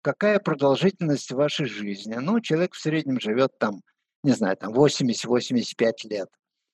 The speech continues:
И если вы поделите все эти годы или умножите тем, что появились часы, минуты и секунды,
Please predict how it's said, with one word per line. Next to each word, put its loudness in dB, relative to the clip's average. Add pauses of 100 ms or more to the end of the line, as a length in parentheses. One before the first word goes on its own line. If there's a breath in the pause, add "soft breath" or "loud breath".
(440)
И 2 (140)
если 6
вы 8
поделите 4
все 2
эти 0
годы 2
или 2
умножите 4
тем, 0
что -2
появились 0
часы, -2
минуты 0
и -8
секунды, 0